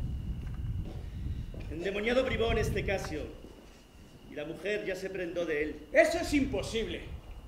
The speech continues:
Speaker 2: Desdémona es la más virtuosa.
Speaker 1: ¡Cuernos!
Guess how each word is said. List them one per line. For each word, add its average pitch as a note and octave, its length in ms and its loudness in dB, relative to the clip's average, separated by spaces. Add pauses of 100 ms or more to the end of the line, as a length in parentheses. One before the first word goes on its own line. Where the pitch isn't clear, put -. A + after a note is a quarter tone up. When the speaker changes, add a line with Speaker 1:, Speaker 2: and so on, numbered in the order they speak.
(140)
Speaker 2:
Desdémona D#4 500 8
es D#4 80 4
la D4 120 6
más E4 220 6
virtuosa. D4+ 600 8 (320)
Speaker 1:
¡Cuernos! - 360 12